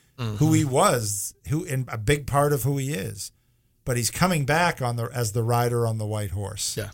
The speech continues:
Speaker 1: Yeah.
Speaker 2: And he's coming back as this, as the, the, the being that is described here
Speaker 1: Mm-hmm.
Speaker 2: in Colossians.
Speaker 1: Mm-hmm.
Speaker 2: And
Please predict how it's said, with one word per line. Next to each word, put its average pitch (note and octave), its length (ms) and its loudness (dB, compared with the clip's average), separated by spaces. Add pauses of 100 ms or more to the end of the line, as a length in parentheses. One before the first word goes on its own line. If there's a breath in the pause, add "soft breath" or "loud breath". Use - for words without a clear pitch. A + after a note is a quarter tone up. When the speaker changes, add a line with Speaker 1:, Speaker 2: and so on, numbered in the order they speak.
(300)
Speaker 1:
Yeah. B2+ 140 0
Speaker 2:
And A#2 180 6
he's B2 160 2
coming F3+ 360 2
back C3 440 2
as A#2 340 -4
this, - 460 -2 (960)
as B2 180 -2
the, C3 160 -12 (160)
the, A#2+ 140 -4 (140)
the B2 100 2
being D3 420 2
that C3+ 160 2
is B2 140 -2
described B2 680 2
here A2+ 360 4
Speaker 1:
Mm-hmm. A2+ 100 0
Speaker 2:
in G#2 60 -4
Colossians. A2+ 800 -2
Speaker 1:
Mm-hmm. A2+ 160 0 (540)
Speaker 2:
And A#2 420 2